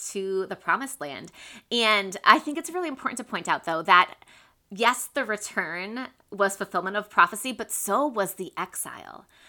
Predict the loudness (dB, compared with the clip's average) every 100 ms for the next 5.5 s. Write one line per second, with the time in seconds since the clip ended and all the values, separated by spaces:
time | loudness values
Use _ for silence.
0 | -20 -2 0 0 0 -2 -2 -2 0 0
1 | -2 -8 -6 -6 -6 -6 -2 -2 -2 -4
2 | -4 -4 -6 -6 -6 -6 0 6 6 4
3 | -4 -6 -4 -6 -6 4 4 4 0 -8
4 | -12 -18 -20 -2 0 0 -2 -4 -4 -4
5 | -4 -4 -6 -12